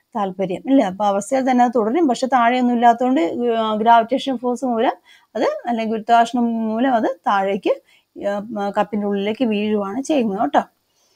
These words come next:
അപ്പൊ നോക്കാം ആൻസർ എന്താണ്. ആ, the coin falls in the cup due to inertia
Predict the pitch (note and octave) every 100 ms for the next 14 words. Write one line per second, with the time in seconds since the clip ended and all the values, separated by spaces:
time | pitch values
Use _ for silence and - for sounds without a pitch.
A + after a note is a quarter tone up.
0 | - - C#4+ A#3+ G3 - - B3+ C#4 D4
1 | C4+ C4 G4 G4+ A3 G3 A#3+ B3 C#4 D4+
2 | F#4 G#4 D4+ C#4 F4+ F#4 F4 E4 F4 C#4+
3 | D#4 A3 A#3+ A#3 D4 C4 A#3+ C4 - D#4